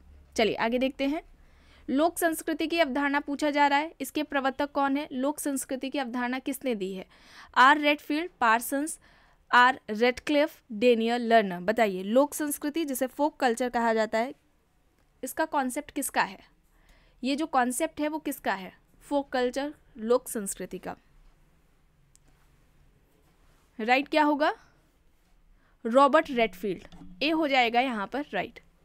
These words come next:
नेक्स्ट क्वेश्चन है, मिश्रित परिवार की अवधारणा से संबंधित है। पार्सन्स, लिंटन, बर्गेस, मर्डॉक ऑप्शंस हैं।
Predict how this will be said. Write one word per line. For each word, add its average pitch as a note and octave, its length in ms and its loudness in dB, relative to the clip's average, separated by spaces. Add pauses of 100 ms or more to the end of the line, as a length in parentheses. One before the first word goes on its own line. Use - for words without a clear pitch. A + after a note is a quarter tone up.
नेक्स्ट A#3+ 300 -4
क्वेश्चन B3+ 340 -2
है, D4+ 320 -4 (500)
मिश्रित E4 440 0
परिवार C4 420 4
की D#4 140 -4
अवधारणा B3 540 0
से D#4 160 -4
संबंधित G#3+ 640 -4
है। G3 160 -12 (120)
पार्सन्स, A#3+ 600 2
लिंटन, A#3+ 580 0
बर्गेस, A3+ 540 2
मर्डॉक A3 500 0
ऑप्शंस A3 440 -6
हैं। C4 140 -10